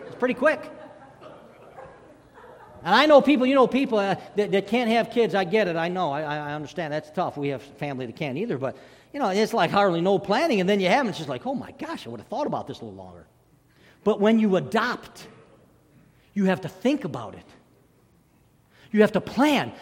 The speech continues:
You have to sacrifice. And when God planned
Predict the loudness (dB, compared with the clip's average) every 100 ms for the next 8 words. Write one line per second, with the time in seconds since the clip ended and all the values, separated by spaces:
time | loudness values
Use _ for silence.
0 | -2 0 0 -6 -4 -2 -2 -4 -10 -6
1 | -8 -8 -14 -18 -20 -20 -6 -2 -2 -4
2 | -4 -2 -2 -4 -6 -16 -20 -16 -4 -2
3 | -2 -6